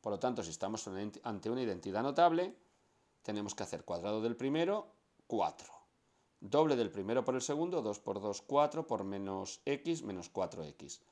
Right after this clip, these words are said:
Cuadrado del segundo, X cuadrado.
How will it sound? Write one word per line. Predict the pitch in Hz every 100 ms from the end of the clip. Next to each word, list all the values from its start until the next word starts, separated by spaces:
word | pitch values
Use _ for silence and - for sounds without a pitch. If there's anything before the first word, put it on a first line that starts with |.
| _ _ _
Cuadrado | 107 110 139 127
del | 101 98
segundo, | - 113 170 180 202 - - _ -
X | 104 104 -
cuadrado. | - 62 62 -